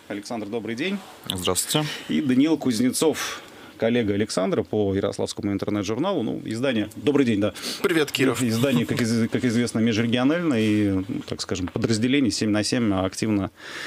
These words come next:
Speaker 1: слава богу, продолжает жить и в нашем городе. Ну, начну с банального вопроса. Что привело вас в наш город, Андрей? Помните, как в «Братья два»: цель вашего визита — это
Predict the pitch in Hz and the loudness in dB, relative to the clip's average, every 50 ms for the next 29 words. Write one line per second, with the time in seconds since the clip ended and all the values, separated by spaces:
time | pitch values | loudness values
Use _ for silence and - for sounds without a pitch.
0 | - - - - - - 107 107 107 107 117 101 95 - 104 104 104 101 107 104 | -10 -12 -12 -8 -2 0 0 2 2 2 0 0 0 -2 0 0 2 2 2 2
1 | 104 98 92 98 117 110 - - 101 87 87 101 104 107 107 104 - 98 101 107 | 0 0 0 0 -2 -2 -2 -4 -4 -2 0 0 2 2 0 0 0 0 0 0
2 | 104 101 - 107 104 104 104 110 98 95 87 101 - 117 156 175 151 - - 113 | 0 0 0 0 0 2 2 2 0 0 -2 -4 -2 -2 -2 -2 -2 -2 -2 -2
3 | 117 131 - - 156 113 113 113 123 143 139 123 110 110 107 110 120 139 - 156 | -2 -2 0 -2 -2 0 0 0 2 2 2 2 2 2 2 2 2 0 0 -2
4 | 165 - 139 - - 139 - - 120 120 127 135 139 120 110 - - - - - | -2 -2 -4 -2 -2 -4 -2 0 0 2 2 2 0 0 -2 -2 -6 -8 -12 -16
5 | - - - _ 107 95 104 117 131 127 110 110 120 135 156 160 143 - - - | -20 -20 -14 _ -6 -4 -2 0 0 0 -2 0 0 2 2 2 0 0 -4 -8
6 | - - - - 107 107 107 107 110 123 135 127 110 - - - - - - - | -12 -14 -12 -8 -6 -4 -2 -2 0 0 0 0 -2 -4 -8 -12 -14 -14 -14 -14
7 | - - - 151 143 131 - 113 - 104 98 98 95 117 120 110 - 107 101 101 | -12 -4 0 0 0 0 0 -4 -4 -2 -2 -2 0 0 0 0 0 -2 -2 -2
8 | 107 107 95 - - - - - 123 110 107 110 110 - - 104 104 110 113 117 | -2 -2 -4 -6 -14 -16 -8 -6 -4 -2 -2 -2 -2 -4 -4 -4 -2 -2 -2 -2
9 | 117 131 123 - - - 107 117 120 - 110 92 80 | -2 -4 -4 -6 -6 -2 -2 -2 0 0 -4 -6 -6